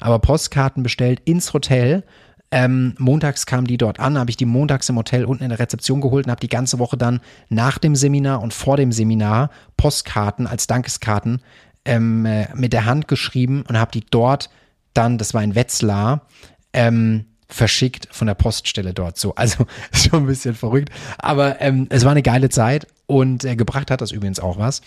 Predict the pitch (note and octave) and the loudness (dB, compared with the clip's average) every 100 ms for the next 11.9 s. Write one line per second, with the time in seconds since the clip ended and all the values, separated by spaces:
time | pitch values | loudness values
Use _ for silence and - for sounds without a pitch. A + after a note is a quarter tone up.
0 | - - - - _ - A2+ A2+ A#2 A2 | -20 -20 -20 -20 _ -6 -2 0 0 -2
1 | A2 A2 - _ - A#2+ A#2+ A#2+ A2+ A2 | -2 -4 -8 _ -4 -2 2 2 2 0
2 | G#2 G#2+ - G#2+ G2 G2+ - - - - | 0 -2 -2 -2 0 -2 -4 -6 -6 -6
3 | G#2 G#2 G2 G2+ - A2 - A#2+ A#2+ A#2 | -4 -6 -6 -6 -6 -6 -6 -4 -4 -4
4 | B2 A2+ A2+ C#3 C3 B2 C3 - - A#2+ | -4 -2 -2 0 4 4 2 -2 -6 -4
5 | B2 B2 A#2 - - - - A#2+ A2 A#2 | 0 -2 -2 -10 -20 -8 0 2 2 2
6 | C3 - A#2 A2+ A#2+ A2 G#2+ - B2+ C#3 | 0 -2 -4 -2 -2 -2 -4 -2 -2 -2
7 | A#2 G#2 A#2 C3 B2+ A#2+ - - - A2 | -6 -8 -6 -4 -2 -4 -6 -20 -10 -8
8 | - A2+ A2 A#2 C3 C3+ D3 D3+ - - | -4 -4 0 2 2 0 -2 -4 -8 -20
9 | _ _ G#2 A2+ A#2+ B2 - _ - A#2+ | _ _ -4 -2 0 -2 -6 _ -6 0
10 | B2+ B2 - B2+ A#2+ - A#2 A2+ - D3 | 0 0 0 2 2 0 -4 -4 -2 2
11 | D#3+ F3 F3 - _ _ - A#2 G2+ | 2 2 -4 -12 _ _ -6 -6 -8